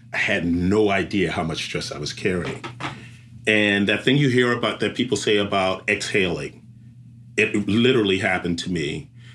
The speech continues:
where all of a sudden I just went, <sighs> and it was like a ghost just came out of my body. And I started to cry.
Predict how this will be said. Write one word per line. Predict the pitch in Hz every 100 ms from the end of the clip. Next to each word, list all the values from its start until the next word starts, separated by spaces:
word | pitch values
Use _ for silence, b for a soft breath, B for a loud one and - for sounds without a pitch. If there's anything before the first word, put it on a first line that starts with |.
| B -
where | 107
all | 110 143
of |
a |
sudden | 139 131 123 117
I | 110
just | 107 107 -
went, | 95 90 82 B B B - - -
<sighs> | - - - - - - - - - - - - - - - -
and | 120
it | 123
was | 113
like | 123 127
a |
ghost | 104 104 87 78 - - -
just | 110 -
came | - 104
out | 98 98
of | 95
my | 98 92 87 85 - -
body. | 98 80 73 - 104 - - - - - - - - - - - - -
And | 92
I | 92
started | 92 104 92 90
to | -
cry. | - 80 - -